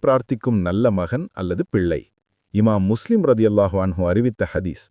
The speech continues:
நாம் மரணத்தை பற்றிய யதார்த்த உணர்வுடன் வாழலாம்.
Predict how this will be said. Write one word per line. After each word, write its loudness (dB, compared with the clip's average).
நாம் 0
மரணத்தை 0
பற்றிய 2
யதார்த்த 2
உணர்வுடன் 2
வாழலாம். 0